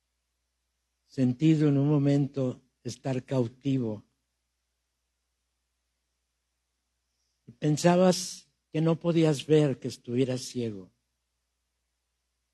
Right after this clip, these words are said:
o que vivías oprimido por el pecado,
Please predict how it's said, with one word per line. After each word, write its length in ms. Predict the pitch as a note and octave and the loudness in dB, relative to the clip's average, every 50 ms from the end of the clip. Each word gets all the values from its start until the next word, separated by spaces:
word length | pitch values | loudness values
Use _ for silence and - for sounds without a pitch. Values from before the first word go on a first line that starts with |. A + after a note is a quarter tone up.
| _ _ _ _ _ _ _ | _ _ _ _ _ _ _
o 140 | - B2+ - | -12 -10 -2
que 100 | - C#3+ | -2 0
vivías 460 | C3 D3 C#3 C3 D3+ D#3 D3+ D3 - | 2 2 2 4 4 2 2 2 0
oprimido 760 | D#3 C3+ - - C#3 C3+ B2+ C3 C#3 D3 D3+ D3 C#3+ B2 - | -2 -2 -2 -4 -4 -2 0 2 2 2 2 2 2 0 0
por 140 | - G#2+ A2 | -4 -6 -6
el 120 | G#2+ G2 | -6 -6
pecado, 520 | - - G#2 - - A2 G2+ F#2+ F#2+ _ | -8 -12 -16 -14 -12 -14 -14 -14 -16 _